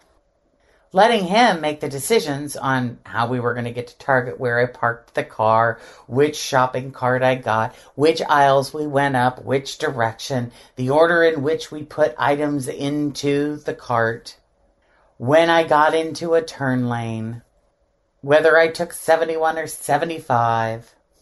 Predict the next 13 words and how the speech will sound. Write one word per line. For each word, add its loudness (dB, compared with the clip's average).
whether 4
when 2
we -2
came -6
to -10
the -6
fork -6
in -6
the -4
road -2
of -14
our -2
street, -12